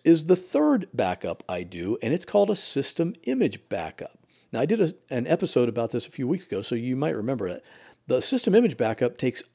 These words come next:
all of the stuff on your computer, your documents, your pictures, your programs, your Windows installation, your screensaver, everything,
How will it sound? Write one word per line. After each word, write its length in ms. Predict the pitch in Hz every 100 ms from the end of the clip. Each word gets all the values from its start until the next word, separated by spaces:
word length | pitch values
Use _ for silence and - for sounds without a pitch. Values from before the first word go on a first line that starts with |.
| -
all 600 | 151 180 196 202 202 202
of 120 | 180
the 80 | 180
stuff 340 | - 147 -
on 140 | 131 127
your 120 | 120
computer, 600 | 127 113 107 92 87 - _ _ _ _
your 120 | 101
documents, 520 | 90 139 180 190 180 180
your 120 | 170
pictures, 580 | 165 160 165 165 165 110
your 140 | 87
programs, 1160 | - - 131 151 170 180 170 170 160 160 156 - _ - -
your 200 | 107 92
Windows 580 | 87 143 208 202 190
installation, 760 | 170 160 - 147 143 139 - 131
your 140 | 87
screensaver, 800 | - - 185 196 180 185 170 185 - _ -
everything, 840 | 240 214 151 98 - 76 120